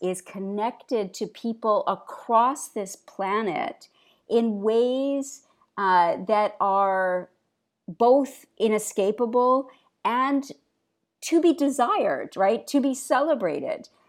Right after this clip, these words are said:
Today, we live in a world where those connections are very much,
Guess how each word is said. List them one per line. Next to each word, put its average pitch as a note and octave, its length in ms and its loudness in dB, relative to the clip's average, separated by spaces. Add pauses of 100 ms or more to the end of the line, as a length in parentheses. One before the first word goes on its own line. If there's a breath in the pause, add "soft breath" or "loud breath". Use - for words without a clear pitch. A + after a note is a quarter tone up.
(220)
Today, C4 460 6
we E4 120 2
live A3 200 2
in G#3 100 0
a G3+ 60 2
world F#3+ 420 4
where F#3+ 220 2
those G#3 320 2
connections F#3+ 1080 -6
are E3+ 260 2
very G3 400 0
much, F#3 680 0